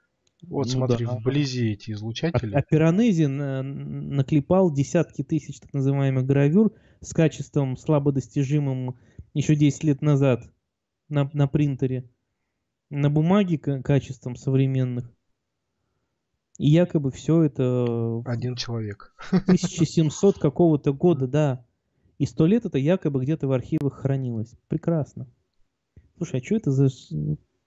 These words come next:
Speaker 2: ну это вообще прелесть какая-то.
Speaker 1: Да
Speaker 2: Ну
Speaker 1: я
Speaker 2: вот
Speaker 1: говорю,
Speaker 2: ты
Speaker 1: смотри, вблизи прям можно рассмотреть вот эти вот излучатели.
Speaker 2: Поковырять бы, а?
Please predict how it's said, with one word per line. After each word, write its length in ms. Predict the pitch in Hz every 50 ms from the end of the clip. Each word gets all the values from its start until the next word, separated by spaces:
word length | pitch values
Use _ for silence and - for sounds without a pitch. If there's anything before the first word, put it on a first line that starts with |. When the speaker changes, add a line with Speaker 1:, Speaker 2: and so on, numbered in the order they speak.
| _ _ - 131 135 131
Speaker 2:
ну 140 | 143 170
это 140 | 175 165 175
вообще 240 | 175 156 - - 147
прелесть 360 | - - 120 120 113 117 - _
какая-то. 360 | _ - 117 110 - - -
Speaker 1:
Да 80 | -
Speaker 2:
Ну 40 | 143
Speaker 1:
я 140 | 156 160 151
Speaker 2:
вот 60 | 156 -
Speaker 1:
говорю, 260 | 165 190 208 190 139
Speaker 2:
ты 60 | -
Speaker 1:
смотри, 200 | - 156 147 127
вблизи 460 | 123 123 120 131 151 180 165 160 147
прям 260 | 120 - 123 123 120
можно 240 | 123 123 117 110 120
рассмотреть 440 | 117 117 - 135 135 139 180 185 185
вот 160 | 139 117 120
эти 160 | 120 - -
вот 120 | 110 104 - _ _ _ _ _ _ _ _ _ _ -
излучатели. 680 | 117 113 117 127 123 - 127 117 - - 107 101 104 - _ _ _ _ _ _
Speaker 2:
Поковырять 720 | - 170 - - 180 175 180 185 180 190 185 175 151 139
бы, 120 | 135 127 123
а? 260 | 127 135 139 143 143